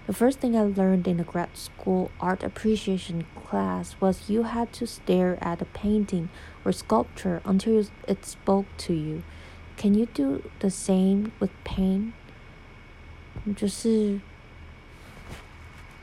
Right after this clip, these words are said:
嗯，他在，呃，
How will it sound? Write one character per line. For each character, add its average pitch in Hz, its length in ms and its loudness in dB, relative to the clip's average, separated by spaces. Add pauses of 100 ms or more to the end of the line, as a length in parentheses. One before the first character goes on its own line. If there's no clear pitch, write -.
(120)
嗯， 175 240 -2 (1080)
他 208 120 0
在， 214 380 2 (2500)
呃， 170 420 -2